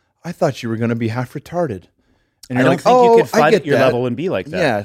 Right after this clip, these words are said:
Speaker 1: no, there's too much that goes into it. You
Speaker 2: You
Speaker 1: know,
Speaker 2: could
Speaker 1: the
Speaker 2: fight at a bar and be half retarded. I don't think you could get to a place like the U F C and not, 'cause you guys,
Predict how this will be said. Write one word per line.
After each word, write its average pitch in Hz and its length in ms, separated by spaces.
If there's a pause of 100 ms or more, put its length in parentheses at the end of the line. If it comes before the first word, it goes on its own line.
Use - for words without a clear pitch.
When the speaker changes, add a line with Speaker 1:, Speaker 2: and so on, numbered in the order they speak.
Speaker 1:
no, 160 200
there's 147 200
too 196 160
much 165 220
that 151 80
goes 143 240
into 160 360
it. 95 120 (100)
You 120 100
Speaker 2:
You 151 80
Speaker 1:
know, 127 40
Speaker 2:
could 185 100
Speaker 1:
the 127 80
Speaker 2:
fight 175 180
at 160 100
a 131 60
bar 117 560
and 117 140
be 113 100
half 107 260
retarded. 101 380
I 101 80
don't 131 180
think 139 200
you 131 100
could 110 140
get 120 220
to 120 160
a 101 40
place 110 320
like 107 180
the 107 100
U 104 140
F 98 80
C 110 280
and 95 100
not, 104 300 (420)
'cause 151 140
you 262 60
guys, 175 360